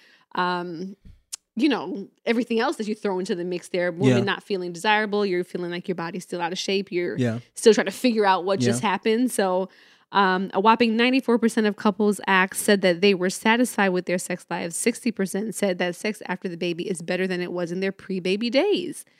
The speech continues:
Speaker 2: Wow.
Speaker 1: I think what would make our sex life more interesting after the kids is just trying to find ig-, incognito, spontaneous ways,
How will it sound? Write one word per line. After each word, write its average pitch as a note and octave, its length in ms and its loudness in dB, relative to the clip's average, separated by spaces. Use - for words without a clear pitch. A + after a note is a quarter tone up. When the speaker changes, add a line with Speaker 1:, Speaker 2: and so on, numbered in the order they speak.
Speaker 2:
Wow. C3 320 -8
Speaker 1:
I C4 80 6
think G4+ 200 6
what D#4+ 100 2
would C#4+ 140 2
make B3+ 180 0
our A#3 220 6
sex - 520 -6
life G3+ 280 -2
more F#3+ 360 2
interesting G3 560 0
after G#3 520 4
the - 80 -8
kids F#3+ 360 -2
is G#3 200 -4
just F#3+ 260 -2
trying G#3 240 -2
to G#3+ 60 0
find G#3 440 -4
ig-, G3+ 320 -4
incognito, G#3+ 1040 0
spontaneous G#3 840 -6
ways, E3+ 360 -4